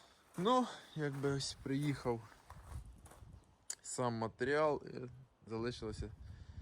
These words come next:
дочекатися хлопців, які це все установлять. Вона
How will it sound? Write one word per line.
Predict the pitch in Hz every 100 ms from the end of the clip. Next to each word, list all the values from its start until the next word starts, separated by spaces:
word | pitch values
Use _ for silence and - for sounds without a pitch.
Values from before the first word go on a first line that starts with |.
| - - -
дочекатися | 113 - - 123 120 113 113
хлопців, | 127 123 113 95
які | 107 120 117 - - - - _
це | - 113
все | 104 127
установлять. | 120 117 120 110 104 92 85 - - - _ _ _ - - _ _ - _ _ -
Вона | 101 107 113 107 98 95